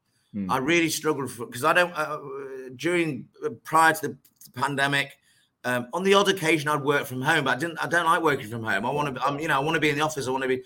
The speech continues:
Speaker 2: be meeting people, seeing people, asking them about their markets, you know, where they're making money, where they're not making money, all that side of it. So I really struggled with it. And, um,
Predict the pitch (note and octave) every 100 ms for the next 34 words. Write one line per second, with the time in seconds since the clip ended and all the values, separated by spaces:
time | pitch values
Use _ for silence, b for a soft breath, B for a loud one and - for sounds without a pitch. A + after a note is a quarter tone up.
0 | B B C3 B2+ A#2+ - D3+ D3+ B2+ D3
1 | C3 - D3+ D3 C#3+ D3 C#3+ D3 C#3+ b
2 | b - D#3 - D3 C#3+ C#3+ C#3 C#3+ C#3
3 | C#3+ C#3+ C#3+ C#3+ C3+ - - _ _ C3+
4 | C#3+ C3 D3+ D3 C#3+ C#3+ C#3 C#3 C#3+ C3+
5 | C3+ C3+ C#3+ C#3+ C#3 B2 C3 C3+ C#3 B2
6 | - A#2+ G#2+ G#2 - b b - C3+ E3+
7 | E3+ E3+ D3+ B2 - D3 C3+ B2+ B2+ D3
8 | F#3+ - _ _ _ _ - C3+ C3 B2+
9 | - _ - B2 B2 B2 A#2+ A#2+ A#2